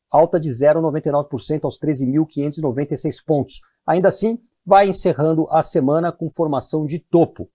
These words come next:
A perda dos treze mil e cem pontos pra semana que vem abriria espaço pro Nasdaq recuar em direção aos doze duzentos.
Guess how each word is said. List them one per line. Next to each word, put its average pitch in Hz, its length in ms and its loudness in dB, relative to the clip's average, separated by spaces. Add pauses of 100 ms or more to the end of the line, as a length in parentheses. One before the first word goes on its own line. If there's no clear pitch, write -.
(100)
A 123 100 -2
perda 165 380 4
dos 123 180 -4
treze 135 380 0
mil 127 300 2
e 131 60 0
cem 170 260 0
pontos 208 360 2
pra 151 160 0
semana 139 300 0
que 196 120 -4
vem 175 380 0
abriria 156 480 2
espaço - 460 -2
pro 165 140 -4
Nasdaq 127 440 0
recuar 120 380 0
em 117 80 -2
direção 123 480 -2
aos 92 240 -6
doze 143 340 4
duzentos. 95 520 -8